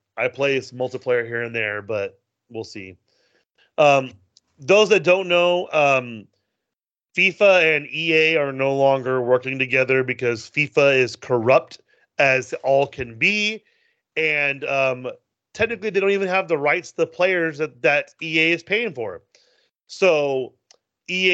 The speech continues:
A Sports has revealed the logo for the new soccer game series that will replace fifa,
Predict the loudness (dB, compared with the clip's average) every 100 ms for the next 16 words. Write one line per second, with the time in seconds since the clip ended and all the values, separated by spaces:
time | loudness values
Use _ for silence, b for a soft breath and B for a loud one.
0 | 2 -2 -4 2 4 2 -2 -18 -4 -2
1 | -2 -4 -4 -2 -2 -2 -2 -2 -2 0
2 | 0 -2 -4 -6 -6 -6 -2 -2 -2 -2
3 | -4 -4 -6 -4 -4 -4 -2 0 0 -2
4 | 2 2 2 -6 -10 -8 -4 -2 -4